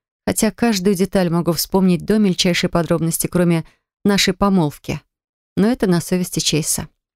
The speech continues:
Сейчас я вспоминаю с грустной улыбкой свои переживания во втором семестре, когда увидела его без Иштаны. У меня ведь случилась настоящая истерика. Ещё и наш разговор с тётей Ниной, когда она рассказывала о табу на женатого мужчину.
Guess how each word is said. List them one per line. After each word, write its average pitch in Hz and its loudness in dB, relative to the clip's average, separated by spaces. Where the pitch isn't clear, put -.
Сейчас 208 2
я 202 2
вспоминаю 196 2
с 165 -2
грустной 180 0
улыбкой 196 0
свои 170 0
переживания 175 0
во 180 -2
втором 185 0
семестре, 208 0
когда 170 0
увидела 175 2
его 170 4
без 160 0
Иштаны. 156 -2
У 196 2
меня 202 4
ведь 190 0
случилась 185 0
настоящая 180 0
истерика. 160 -4
Ещё 180 2
и - 2
наш 180 0
разговор 170 2
с - -4
тётей 165 0
Ниной, 160 2
когда 160 -2
она 160 0
рассказывала 170 2
о 165 -2
табу 151 -2
на 170 2
женатого 151 0
мужчину. 147 0